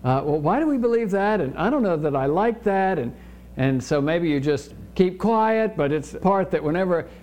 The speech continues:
if it, if it ever comes up, you sort of wince and stuff like that. So, or it may be just something that you puzzle about. And, uh, so I picked four. And, uh,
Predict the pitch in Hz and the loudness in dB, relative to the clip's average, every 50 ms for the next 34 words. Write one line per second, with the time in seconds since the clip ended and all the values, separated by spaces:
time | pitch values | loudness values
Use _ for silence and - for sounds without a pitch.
0 | - - - - 156 139 135 160 160 156 - 143 127 156 175 185 175 151 - 156 | -20 -8 -2 0 0 0 2 0 -2 0 -2 -2 0 0 0 0 0 0 0 0
1 | 165 160 131 175 180 180 185 180 185 160 147 - 147 131 127 120 127 170 196 190 | 0 0 2 2 2 2 2 0 0 -2 -2 0 0 0 2 2 0 0 0 0
2 | 190 196 185 - - - - - - - - - - - - 139 135 - - 170 | 0 -2 -4 -8 -14 -16 -18 -18 -20 -20 -20 -20 -16 -6 -4 -2 -2 0 0 0
3 | 151 139 151 143 139 127 113 113 - 170 165 160 151 - - - - - - - | 0 2 2 0 0 0 -2 -2 -2 0 0 0 0 -4 -10 -20 -20 -20 -10 -2
4 | - 214 233 247 240 233 240 240 220 - - 190 190 190 185 180 180 180 185 196 | 0 2 2 4 2 2 0 -2 -2 -2 -2 -2 0 0 2 2 2 2 0 0
5 | 185 - 190 180 - - 202 185 160 - 190 175 156 151 147 - 165 156 151 151 | -2 0 -2 -2 0 0 0 0 0 0 0 0 0 -2 -2 0 0 0 0 0
6 | 151 147 147 - 190 202 165 160 160 151 139 123 131 123 120 120 117 - - - | -2 -2 -2 0 0 0 0 0 0 0 0 0 0 0 0 0 -2 -6 -10 -18
7 | - - - - - - - 135 131 127 127 127 123 120 120 117 - - 165 190 | -20 -20 -20 -20 -20 -12 -6 -4 -2 0 0 0 0 -2 -2 -2 0 0 0 0
8 | 196 - 254 226 226 - - - 220 214 185 147 135 143 160 170 - - - - | 2 0 -2 -2 -4 -6 -4 0 2 2 2 2 2 0 -2 -4 -6 -14 -18 -20
9 | - - - - - - - - - - - - - - 135 139 139 139 139 135 | -20 -20 -20 -20 -20 -20 -20 -20 -20 -20 -20 -14 -6 -4 -2 0 0 2 2 0
10 | 135 135 131 131 - | 0 0 -2 -4 -4